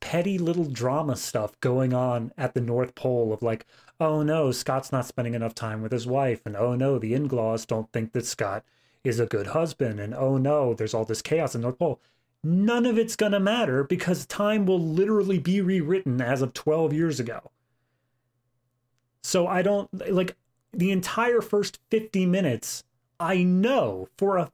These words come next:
fact that all of this stuff that they're building up to be such high stakes is completely inconsequential to what the climax of the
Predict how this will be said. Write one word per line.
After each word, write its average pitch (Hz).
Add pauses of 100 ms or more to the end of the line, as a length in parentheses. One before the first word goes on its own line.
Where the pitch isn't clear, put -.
fact 180
that - (100)
all 214
of 180
this 190
stuff 185
that -
they're 139
building 147
up 151
to 143
be 123
such -
high 135
stakes 131 (800)
is 190
completely 180
inconsequential 139
to 131
what 131
the 117
climax 135
of 135
the -